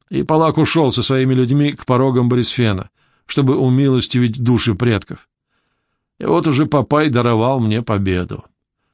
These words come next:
И он соединил меня с тобой на страх врагам».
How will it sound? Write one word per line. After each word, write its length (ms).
И 100
он 200
соединил 540
меня 240
с 100
тобой 540
на 160
страх 440
врагам». 480